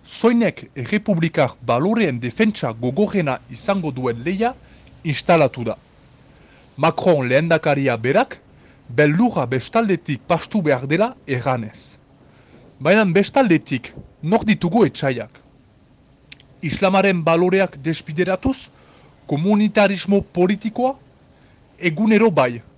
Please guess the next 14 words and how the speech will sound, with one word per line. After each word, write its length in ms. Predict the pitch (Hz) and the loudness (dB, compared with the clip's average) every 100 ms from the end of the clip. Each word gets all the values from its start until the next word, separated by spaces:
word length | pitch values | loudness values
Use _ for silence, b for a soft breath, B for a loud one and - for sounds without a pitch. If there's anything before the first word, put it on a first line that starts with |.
| - | -4
auzo 460 | 147 151 - 202 175 - | 0 0 0 0 0 0
popularetan, 800 | - - 214 160 139 - 135 170 _ b b b b 127 | -2 2 2 2 0 -4 -4 -6 _ b b b b -4
beharretan 540 | 143 220 240 - 185 156 | 2 2 2 0 0 0
diren 220 | 156 135 | 0 -2
populazioen 840 | - 127 117 214 190 - 147 127 123 135 | -2 -4 -2 0 0 0 -4 -4 -4 -6
hurbil, 380 | 127 131 165 214 - b - | -4 -2 -4 -6 -14 b -8
sare 320 | - 196 220 - | 0 0 0 -2
oso 380 | 196 - 165 - | -4 -2 -4 -4
antolatuak 800 | 151 151 151 254 247 - 147 139 - | -4 -4 -4 0 0 0 0 -2 -2
planteatzen 600 | 151 139 151 135 - 135 | -4 -2 0 0 0 -4
dira, 280 | 127 123 110 - _ b b | -2 -4 -6 -10 _ b b
betiko 500 | 127 147 165 180 185 | -2 -2 -2 -2 0
behar 260 | 143 151 135 | 4 4 2
soziala 560 | - 139 - 135 139 | 0 -2 0 -2 -2